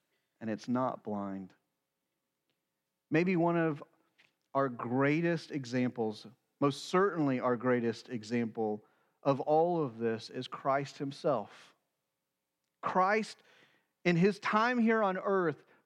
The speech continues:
perfectly modeled for us both the authority aspect of submission, and he modeled for us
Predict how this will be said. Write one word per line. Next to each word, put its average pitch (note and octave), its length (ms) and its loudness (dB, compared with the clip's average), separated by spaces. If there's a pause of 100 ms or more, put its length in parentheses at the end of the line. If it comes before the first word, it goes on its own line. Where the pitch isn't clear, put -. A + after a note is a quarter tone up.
perfectly B3+ 680 2
modeled F#3+ 760 2
for D3+ 220 2
us C3+ 200 0
both F3 400 2
the E3 160 0
authority C4 720 0
aspect G#3+ 600 -2
of F#3 160 -4
submission, F3 640 -2 (320)
and B3 580 0 (180)
he G#3+ 340 0 (140)
modeled F#3+ 540 2
for F3+ 240 2
us E3 380 0